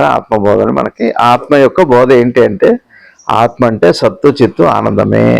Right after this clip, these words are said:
నిత్యత్వము నిర్మలము. దానికి నిర్మలత్వమే నిత్యము ఉంటుంది అంతే, నిత్యత్వం అనేది ఏం లేదు. ఆ సత్తు చిత్తునే అనేది, ఆ నిర్మలత్వం లక్షణమే ఆనందం. మనసు నిర్మలంగా ఉందంటే ఆనందం ఉండి తీరుతుంది, అది నిత్యత్వం,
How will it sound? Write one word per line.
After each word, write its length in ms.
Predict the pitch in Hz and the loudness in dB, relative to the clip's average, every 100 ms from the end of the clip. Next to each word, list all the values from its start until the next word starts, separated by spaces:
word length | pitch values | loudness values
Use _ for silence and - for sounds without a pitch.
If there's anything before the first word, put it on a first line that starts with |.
| - - 143 | -4 -2 0
నిత్యత్వము 680 | 147 - 180 - 165 165 220 | 0 2 0 2 0 2 2
నిర్మలము. 420 | 156 117 110 - - - _ _ - - - _ 120 | 2 2 0 -2 -6 -8 _ _ -20 -18 -18 _ 0
దానికి 260 | 127 131 120 120 | 2 2 2 2
నిర్మలత్వమే 760 | 127 147 170 160 160 151 160 208 | 2 4 2 2 0 2 2 2
నిత్యము 340 | 160 123 151 180 139 | 0 0 0 2 2
ఉంటుంది 280 | 104 113 107 | 2 2 0
అంతే, 220 | 98 95 - 123 | -2 -4 -2 -2
నిత్యత్వం 520 | 120 160 160 175 160 147 | 0 0 0 0 0 2
అనేది 240 | 147 123 120 | 2 2 2
ఏం 80 | 113 | 2
లేదు. 180 | 110 - _ _ _ _ _ _ - - | 0 -2 _ _ _ _ _ _ -20 -4
ఆ 40 | - - | -4 0
సత్తు 240 | 131 170 160 | 2 2 2
చిత్తునే 360 | 170 170 160 156 | 2 2 2 2
అనేది, 300 | 123 110 - - _ 113 110 - - | 2 0 -2 -8 _ -16 -14 -8 -4
ఆ 60 | 123 | 2
నిర్మలత్వం 520 | 143 160 185 175 - 165 | 2 4 2 2 2 2
లక్షణమే 340 | 156 170 170 185 127 | 2 2 2 2 0
ఆనందం. 340 | 117 107 - - 117 | -2 -4 -6 -8 -4
మనసు 240 | 120 143 156 | -2 0 2
నిర్మలంగా 480 | 139 127 135 135 135 127 | 2 2 0 0 0 0
ఉందంటే 420 | 123 127 104 98 - _ - - _ - 127 | 0 0 0 -2 -2 _ -20 -20 _ -2 -2
ఆనందం 300 | 151 175 165 143 | 0 2 2 4
ఉండి 140 | 143 135 | 2 2
తీరుతుంది, 320 | 117 98 107 113 | 0 0 -2 2
అది 100 | 156 151 | 2 2
నిత్యత్వం, 420 | - 123 - | 0 -2 0